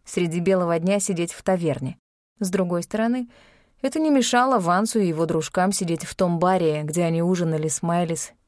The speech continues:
перед походом в лес. Ему нужно найти хоть кого-то, кто выведет на старуху-гадалку. А если ту поймали, придется из кожи вон лезть,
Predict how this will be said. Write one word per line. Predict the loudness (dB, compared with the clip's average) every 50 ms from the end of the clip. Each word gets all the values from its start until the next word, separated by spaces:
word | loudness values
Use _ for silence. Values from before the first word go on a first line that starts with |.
| _
перед | -4 -4 -4 -4 -4
походом | -4 -4 -2 -2 -2 0 0 0
в | 0 0
лес. | 0 0 -2 -4 -6 -10 _ _ _ _ _ _ _ _ _ _ _ _
Ему | -4 -4 -2 -2 -2 -2 -2 -2
нужно | 0 0 -2 -2 -2 -2
найти | -2 -2 -2 -2 -2 -4 -6 -8
хоть | -6 -8 -10 -8
кого-то, | -6 -6 -4 -2 -2 0 -2 -2 -2 -6
кто | -10 -8 -6 -4 -2
выведет | -2 -2 -2 -2 -2 -4 -6 -6 -8 -12 _ _ -6
на | -4 -4
старуху-гадалку. | -4 -2 -2 -2 -2 -2 -4 -6 -8 -4 -4 -2 -2 -2 -2 -4 -4 -6 -10 -16 -18 -20 _ _ _ _ _ _ _ _
А | 0 2 4 4 4
если | 4 4 2 2 2 0 0 0
ту | 2 0 0 0
поймали, | 2 2 2 2 2 2 2 2 2 2 2 0 -2 -4 -10 _ _ _ _ _ _ -6
придется | -4 -2 -2 -2 -2 -2 -2 -2 0
из | 0 -2 -2
кожи | -2 0 0 0 2 0 0
вон | 0 0 0 0 0
лезть, | 0 0 -2 -2 -4 -6 -8 -12 -14